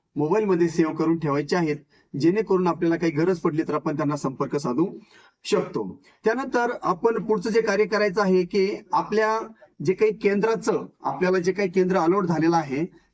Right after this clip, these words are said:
त्या अलॉट झालेल्या केंद्राचं त्या ठिकाणी साहित्य घेण्यासाठी जे काही टेबल त्या ठिकाणी लावलेले असतात साहित्य वितरण केंद्रावर, त्या टेबलावर जाऊन आपण आपल्या केंद्राचं साहित्य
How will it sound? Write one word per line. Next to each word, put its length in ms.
त्या 140
अलॉट 320
झालेल्या 380
केंद्राचं 880
त्या 80
ठिकाणी 340
साहित्य 340
घेण्यासाठी 720
जे 100
काही 220
टेबल 340
त्या 140
ठिकाणी 420
लावलेले 360
असतात 340
साहित्य 440
वितरण 320
केंद्रावर, 440
त्या 340
टेबलावर 540
जाऊन 400
आपण 300
आपल्या 280
केंद्राचं 500
साहित्य 460